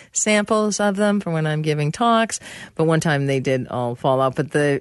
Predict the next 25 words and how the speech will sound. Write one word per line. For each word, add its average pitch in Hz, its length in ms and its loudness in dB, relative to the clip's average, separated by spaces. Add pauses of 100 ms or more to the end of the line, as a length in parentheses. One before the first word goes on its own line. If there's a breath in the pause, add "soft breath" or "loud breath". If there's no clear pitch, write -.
immigration 180 460 2
officers 135 460 0
are 135 60 -2
just, 135 280 -2
and 165 160 2
the 156 100 2
security, 156 500 0
they're 135 160 0
just 143 160 -4
like, 156 200 -2
"Look 381 180 0
at 381 100 -4
this," 381 320 0
and 175 180 -2
big 190 160 -2
smiles 143 320 0
on 139 100 0
their 135 100 -2
faces. 139 360 0 (320 loud breath)
This 233 480 0
will 185 220 2
bring, 185 440 0
bring 190 520 0
a 190 80 2
big 202 440 -2